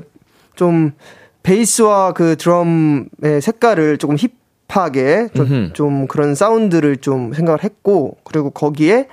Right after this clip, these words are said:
Speaker 1: 약간 디스토션의 그 기타,
Speaker 2: 음.
Speaker 1: 일렉 기타 사운드를 접목시켜서
Speaker 2: 네.
Speaker 1: 약간 또 락적인 요소를 또 해보자 해서
Speaker 2: 어.
Speaker 1: 아이돌적인 모습, 춤도 출 수 있게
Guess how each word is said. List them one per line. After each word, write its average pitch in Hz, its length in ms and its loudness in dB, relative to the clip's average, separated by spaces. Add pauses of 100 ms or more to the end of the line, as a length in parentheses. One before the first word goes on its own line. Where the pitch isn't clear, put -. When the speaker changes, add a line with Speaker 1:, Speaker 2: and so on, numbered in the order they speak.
(460)
Speaker 1:
약간 156 200 -2
디스토션의 151 1120 0
그 135 80 -4
기타, 127 440 0
Speaker 2:
음. - 60 -6
Speaker 1:
일렉 156 200 0 (220)
기타 147 640 0
사운드를 147 680 0 (100)
접목시켜서 165 840 -2
Speaker 2:
네. 117 220 0 (720)
Speaker 1:
약간 180 420 -2
또 180 140 2
락적인 220 720 2
요소를 139 680 -2
또 135 340 -2 (220)
해보자 151 500 0 (200)
해서 - 280 2
Speaker 2:
어. 107 340 -4 (500)
Speaker 1:
아이돌적인 185 920 2
모습, 135 380 -2
춤도 262 240 2
출 226 140 -2
수 151 140 -2
있게 190 280 -4